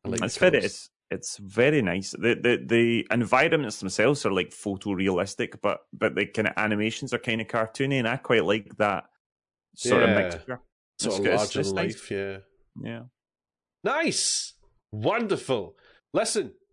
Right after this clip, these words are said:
Speaker 1: let's have a wee look and see what the, the viewers and listeners have been playing. Jamesy forty-two has been on Twitter. He's been saying, "Just been on the seas and had a play of Minecraft Dungeons, which is a lot of fun and very Gauntlet-like."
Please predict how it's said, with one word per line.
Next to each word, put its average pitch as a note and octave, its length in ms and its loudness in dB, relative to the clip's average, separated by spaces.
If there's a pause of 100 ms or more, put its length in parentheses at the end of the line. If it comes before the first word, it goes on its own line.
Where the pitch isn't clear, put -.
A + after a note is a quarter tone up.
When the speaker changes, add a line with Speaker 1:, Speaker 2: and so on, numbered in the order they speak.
Speaker 1:
let's D#3 200 0
have C#3+ 100 0
a C#3 60 2
wee C3+ 120 2
look B2+ 160 0
and - 100 -12
see B2 220 -4
what G#2+ 280 -2
the, G2+ 200 0
the G2+ 100 -8
viewers G#2 380 -4
and F#2+ 100 -8
listeners F#2+ 360 -6
have - 160 -10
been F#2+ 140 -10
playing. D3 1700 0 (720)
Jamesy A#3 380 0
forty-two C3+ 400 0
has A#2+ 120 -2
been A#2 160 0
on A2 80 -4
Twitter. A#2 400 0
He's G#2+ 240 -6
been A2 120 -6
saying, G#2+ 400 -4 (120)
"Just A#3 260 -2
been G3+ 100 2
on F#3+ 140 0
the D#3+ 80 2
seas G#3 480 -2
and D3+ 120 -4
had C3+ 160 -4
a - 40 -6
play F3 240 -4
of C3 140 -4
Minecraft D3 840 -4
Dungeons, A#2 640 -4 (220)
which F2 120 -6
is F2 100 -4
a G#2 60 -2
lot D#3 160 0
of - 80 -8
fun A2 300 -6
and C3 100 -4
very G#2 200 -4
Gauntlet-like." B2 1000 -8